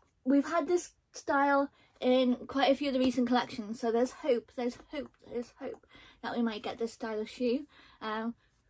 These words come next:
will anything light up? We don't know. Will anything play music? <gasps> That would be good if you had one of these style shoes that played that song, folks,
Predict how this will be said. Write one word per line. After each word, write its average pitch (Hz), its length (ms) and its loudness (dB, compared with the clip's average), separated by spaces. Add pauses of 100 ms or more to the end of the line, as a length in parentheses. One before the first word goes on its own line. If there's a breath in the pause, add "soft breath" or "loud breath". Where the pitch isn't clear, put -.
(120)
will 262 140 6
anything 277 380 6
light 262 300 6
up? 370 280 8
We 233 140 4
don't 214 220 0
know. 302 320 4
Will 254 160 8
anything 247 360 4
play 240 200 2
music? 330 800 2
<gasps> - 40 -20 (340 loud breath)
That 233 140 2
would 262 100 6
be 269 60 2
good 240 180 4
if 240 80 12
you 247 120 6
had 247 180 2
one 240 140 6
of 240 80 6
these 254 180 4
style 240 300 2
shoes 240 240 0
that 233 120 -4
played 214 280 -2
that 214 180 -4
song, 277 240 2
folks, 233 380 -2